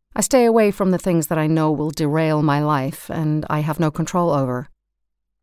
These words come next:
The pandemic happening so soon after her debut movie came out put a big dent in her progression in the film industry. But she has some roles in the works. She's promoting the book, and in the meantime, she lives with Valentino, who,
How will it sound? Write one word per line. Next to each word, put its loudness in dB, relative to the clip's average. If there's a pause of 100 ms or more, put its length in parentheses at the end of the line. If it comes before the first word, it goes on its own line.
(320)
The -4
pandemic 2
happening 0
so -2
soon 0
after -2
her -2
debut -2
movie 0
came -4
out -6 (400)
put 2
a 0
big 0
dent 0
in -2
her 0
progression -4
in 0
the -2
film 0
industry. -4 (760)
But -4
she 0
has 2
some 4
roles 2
in 2
the 0
works. -4 (600)
She's 0
promoting 2
the 0
book, -4 (680)
and 4
in 6
the 4
meantime, 2
she -2
lives 0
with -4
Valentino, 0 (440)
who, 0